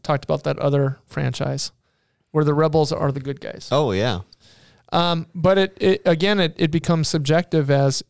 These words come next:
Speaker 1: if the powers that be are evil, then the rebel, rebellion is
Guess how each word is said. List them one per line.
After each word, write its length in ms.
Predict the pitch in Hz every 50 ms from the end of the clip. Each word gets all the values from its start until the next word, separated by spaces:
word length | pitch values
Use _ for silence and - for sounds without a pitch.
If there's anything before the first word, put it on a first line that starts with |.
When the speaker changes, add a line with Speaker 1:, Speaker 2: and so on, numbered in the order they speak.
| _ -
Speaker 1:
if 220 | - 175 165 -
the 100 | - 165
powers 480 | - - - 185 196 208 220 233 214 -
that 220 | 202 185 160 -
be 200 | - 175 175 170
are 160 | 165 151 151
evil, 480 | - 170 170 170 170 143 135 135 135 135
then 220 | 131 139 139 139
the 100 | 135 135
rebel, 420 | 131 135 147 151 160 160 160 151 - -
rebellion 580 | 151 143 139 135 147 151 165 170 156 139 135
is 640 | 151 - 139 135 131 131 131 131 - - - - -